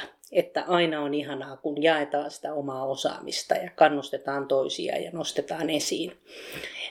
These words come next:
Niin niitä eväitä on sitten elämässä onneksi kertynyt ja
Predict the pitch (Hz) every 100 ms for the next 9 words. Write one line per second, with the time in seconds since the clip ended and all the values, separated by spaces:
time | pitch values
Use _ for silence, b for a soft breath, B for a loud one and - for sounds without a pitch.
0 | - 151 147 147 - 190 196 - - 233
1 | 214 185 180 175 - - 196 190 180 185
2 | - _ - - _ - 196 196 190 -
3 | 247 226 214 190 - 175 - - 151 151
4 | 151 156